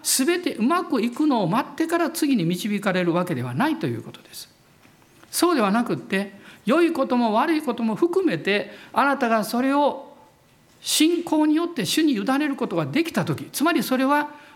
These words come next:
自分に神が導かれた重荷を負う決意ができた時です。その時に主は次の門というものをこう開かれるわけです。でもこの重荷は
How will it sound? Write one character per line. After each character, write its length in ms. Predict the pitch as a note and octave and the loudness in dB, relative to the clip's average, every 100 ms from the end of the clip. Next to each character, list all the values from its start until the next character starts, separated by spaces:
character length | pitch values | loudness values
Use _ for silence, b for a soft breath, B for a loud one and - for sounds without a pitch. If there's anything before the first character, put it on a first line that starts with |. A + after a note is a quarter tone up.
| B | B
自 240 | D#3 F3 | 0 2
分 280 | A3+ B3+ B3 | 2 4 4
に 400 | C4+ C4+ - - | 4 2 -4 -14
神 300 | - C#4 D4+ | -2 2 2
が 200 | G#3+ F#3 | 2 2
導 380 | C#3 G#3 C4+ C4 | 2 0 0 -2
か 120 | A#3+ | 0
れ 120 | A3+ F#3 | 0 0
た 180 | E3 | -2
重 340 | C3+ F3 C4+ D4 | 0 2 2 4
荷 140 | C4+ | 2
を 140 | C4 - | 0 0
負 180 | D#4 C4 | -2 -2
う 80 | |
決 300 | - E4+ E4+ | -2 -2 0
意 60 | D4+ | -2
が 120 | E3 | -2
で 100 | B2+ | -2
き 60 | C#3 | -6
た 120 | - | -8
時 200 | - - | -12 -16
で 100 | - | -16
す。 220 | - - - _ _ _ _ _ | -14 -14 -18 _ _ _ _ _
そ 220 | - D#4+ | -2 -2
の 140 | G4+ G4+ | 0 -2
時 220 | F#4+ E4 | -2 0
に 140 | G#3+ | 0
主 120 | - | 0
は 120 | F3+ D#3+ | -2 -2
次 220 | G#3 G#3+ | -2 0
の 320 | A#3 B3 B B B | 0 -2 B B B
門 380 | D#3+ D3+ G#3+ F3+ | -2 2 2 0
と 140 | E3+ | 0
い 80 | E3 | 0
う 60 | E3+ | 0
も 140 | E3+ | 0
の 240 | C3 E3+ | 0 0
を 60 | A#3+ | -2
こ 220 | - C3 | -4 -4
う 40 | C3 | -2
開 120 | A3 | -2
か 140 | A3 | 0
れ 80 | G#3+ | -2
る 120 | G3 | -2
わ 140 | F3 F3 | -4 -4
け 100 | D3+ | -6
で 140 | B2+ | -6
す。 320 | C3+ - - _ _ _ _ _ _ - - B B B | -6 -6 -10 _ _ _ _ _ _ -20 -20 B B B
で 120 | B3 | 2
も 120 | C#4 | 2
こ 160 | C4+ C4+ | 2 2
の 120 | C4+ | 2
重 180 | G#3+ A3+ | 2 2
荷 100 | A3 | 2
は 300 | A3+ C4 - | 2 0 -4